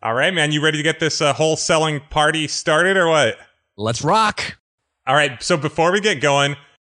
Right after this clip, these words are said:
Speaker 1: give us a little more about your background so we can get to know you a little better, catch us up to what you're doing currently in your business, and then we'll really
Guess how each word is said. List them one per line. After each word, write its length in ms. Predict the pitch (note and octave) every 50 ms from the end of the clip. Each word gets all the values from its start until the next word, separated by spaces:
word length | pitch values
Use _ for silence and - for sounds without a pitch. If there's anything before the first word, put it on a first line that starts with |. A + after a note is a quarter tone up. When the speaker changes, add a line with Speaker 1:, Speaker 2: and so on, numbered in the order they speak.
| _ _ _ _ -
Speaker 1:
give 120 | D#3+ E3+
us 120 | F#3+ F#3
a 40 | -
little 120 | F#3 F3 E3+
more 60 | F3
about 180 | F3 F#3 F3+
your 80 | F3 E3+
background 580 | C3 E3 D#3 D3+ D3 - E3 D#3 D3+ D3 D3+ -
so 100 | - D3+
we 60 | D3+
can 80 | C#3+
get 180 | C3+ D#3 E3 -
to 80 | - D3+
know 340 | D3 D3+ D#3 E3+ F3 F3
you 160 | F3 F3 F3 F3
a 20 |
little 100 | E3+ E3+ D3+
better, 420 | D3 E3 E3 E3 E3 E3 E3 D#3 - - _ _ _ _ _ _ -
catch 220 | - E3+ - -
us 100 | D#3 -
up 140 | F#3 E3 -
to 80 | - D#3+
what 240 | C3+ C3 D#3+ D#3+ D#3
you're 120 | F3+ E3+
doing 300 | B2+ C3 D#3+ E3 D#3 C#3+
currently 280 | - - E3+ F3+ F3 F3+
in 40 | F3+
your 80 | E3
business, 260 | C#3+ E3+ E3+ E3 - -
and 80 | C#3+
then 120 | D3 D3 C#3+
we'll 180 | C3+ B2+ A2 G#2
really 460 | A#2+ D3 D#3+ D#3 D#3+ D#3 C#3+ A#2 G#2